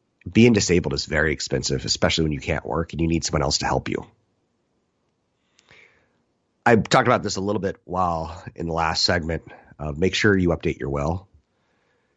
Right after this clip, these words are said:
Um, my producer, myself, other men that I know, our first marriages didn't go well,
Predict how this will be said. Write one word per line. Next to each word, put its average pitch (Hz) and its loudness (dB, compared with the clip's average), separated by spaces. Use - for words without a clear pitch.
Um, 76 -6
my 98 6
producer, 95 4
myself, 90 4
other 98 4
men 95 4
that 90 2
I 90 4
know, 90 2
our 85 -6
first 95 2
marriages 87 0
didn't 80 -4
go 78 0
well, 82 0